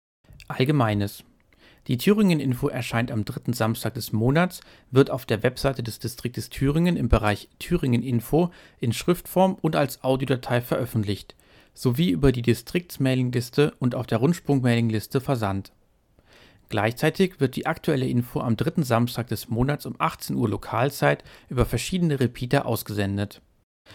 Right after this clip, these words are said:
Die Liste der teilnehmenden Repeater ist auf der Webseite zur Thüringen-Info veröffentlicht.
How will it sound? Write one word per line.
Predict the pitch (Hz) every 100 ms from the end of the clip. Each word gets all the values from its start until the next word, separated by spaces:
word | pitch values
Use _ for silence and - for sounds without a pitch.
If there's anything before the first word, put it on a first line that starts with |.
| - - -
Die |
Liste | 120 180 - 135
der | 110
teilnehmenden | - - 110 107 107 107
Repeater | 113 - 170 170 139
ist | 123
auf | 127 -
der | 107
Webseite | 107 110 - 139 135
zur | - 113
Thüringen-Info | - 180 175 151 147 131 165
veröffentlicht. | - 123 120 107 - 101 - -